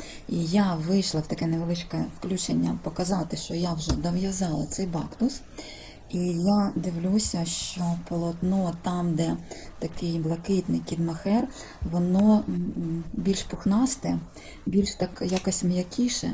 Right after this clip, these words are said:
І я не розумію, чому. А, я взагалі-то розумію, чому. Я міркую, що тому що, е, я не змотувала ниточки. Тут я змотала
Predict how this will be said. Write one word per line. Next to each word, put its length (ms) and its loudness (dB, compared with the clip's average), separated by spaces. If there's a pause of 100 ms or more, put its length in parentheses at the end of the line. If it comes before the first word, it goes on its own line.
(120)
І 60 -2
я 200 0
не 240 0
розумію, 360 0
чому. 300 0
А, 140 2 (140)
я 220 4 (320)
взагалі-то 400 4
розумію, 480 4
чому. 260 0
Я 120 0
міркую, 460 2
що 160 -2
тому 300 0
що, 280 2 (500)
е, 200 2
я 180 4
не 120 6
змотувала 520 4
ниточки. 540 0 (160)
Тут 180 -4
я 100 4
змотала 560 4